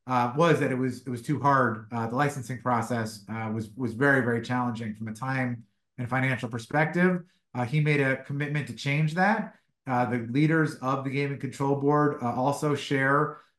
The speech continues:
uh, those same feelings. They've had, uh, workshops. They've started to create, uh, new, uh, regulations and new processes, uh, for, uh, game developers to get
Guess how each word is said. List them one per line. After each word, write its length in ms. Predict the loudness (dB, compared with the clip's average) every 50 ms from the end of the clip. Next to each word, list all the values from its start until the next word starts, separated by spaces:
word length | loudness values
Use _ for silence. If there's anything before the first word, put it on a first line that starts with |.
| _ -8
uh, 280 | -4 -2 0 0 0 0
those 200 | -2 -4 -4 -4
same 220 | -4 -4 -4 -4
feelings. 440 | -2 0 0 2 2 2 0 0 0
They've 200 | 0 -2 -2 -2
had, 420 | 0 0 2 2 2 2 0 -4 -10 _ _ _ _ _ _ _ -8 -6
uh, 80 | -4 -2
workshops. 720 | 0 2 2 2 2 0 -2 0 2 2 2 2 0 -2
They've 160 | -4 -6 -6
started 260 | -6 -4 -6 -6 -6 -6
to 60 | -10
create, 540 | -10 -6 0 2 4 4 4 4 2 0 -6 -12 -8
uh, 120 | -6 -4
new, 600 | -4 -2 -2 -2 0 0 2 2 0 -2 -4 -6 -10 _ _ _ -6
uh, 60 | -2
regulations 760 | 0 0 2 2 2 2 2 2 0 0 0 -2 -2 0 0 -2
and 100 | -2 -2
new 160 | -2 -2 -4
processes, 1000 | -4 -2 0 0 0 0 0 -2 -4 -2 0 0 2 2 2 0 -2 -10 -14 _ _ _ _ _ -6
uh, 240 | -2 0 0 0 0
for, 640 | -2 0 0 2 4 4 4 4 4 2 0 -2 -4 -8 -8
uh, 100 | -8 -6
game 360 | -6 -6 -6 -6 -6 -4 -4
developers 760 | -2 -2 0 0 0 0 0 0 2 2 2 2 0 -2 -8
to 60 | -4
get 340 | -2 -2 -2 -2 -6 -10